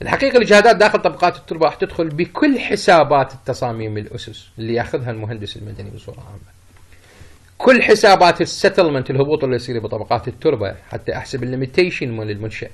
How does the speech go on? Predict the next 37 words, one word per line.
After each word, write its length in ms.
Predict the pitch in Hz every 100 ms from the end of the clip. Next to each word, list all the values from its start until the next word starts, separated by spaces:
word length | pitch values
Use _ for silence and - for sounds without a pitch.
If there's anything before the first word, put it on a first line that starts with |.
| -
بناء 260 | 113 113
على 160 | 113 117
الأحمال 460 | 117 - 151 165 165
اللي 160 | 147
تجيني 340 | 135 120 123 117
من 80 |
المنشأ، 400 | 113 113 117 -
اللي 240 | 120 113 117
رب 260 | 127 120
العمل 380 | 143 139 160 127
اللي 140 | 110 127
يقول 160 | 127
لي 100 | 135
أنا 140 | 131 131
أريد 140 | 131
خمس 320 | - 165 151
طوابق 440 | - 143 127 120 -
بناية، 320 | 110 - - - - - - 123
من 80 |
تجي 200 | 120 127
تحسب 360 | 131 175 - 120 107 - - - - -
الأحمال 380 | 123 - 170 170
لهذا 260 | 165 170
المنشأ 340 | 147 123 - -
ويا 220 | 123 156
الفاكتورز 680 | 156 170 151 131 110 110 - _ _ _
ويا 140 | 120
التصاميم 600 | 143 165 - 156 151 143 135
اللي 220 | 123 117
موجودة 540 | 120 110 107 110 117 -
ويا 160 | 117
المخططات، 840 | 147 151 147 151 - 143 135 131 - - - - - 135
راح 120 | 123
تجي 220 | - 123
تشوف 260 | - 131 -
إلى 240 | 127 113
أنه 340 | 117 113 113